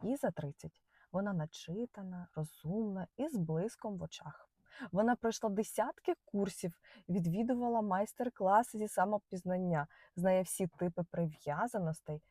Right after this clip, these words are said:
розбирається у травмах, цитує Джо Диспензу і навіть веде психологічний блог. На папері вона розвинена,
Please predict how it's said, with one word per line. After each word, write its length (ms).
розбирається 960
у 80
травмах, 680
цитує 500
Джо 180
Диспензу 640
і 100
навіть 340
веде 260
психологічний 840
блог. 300
На 120
папері 420
вона 260
розвинена, 640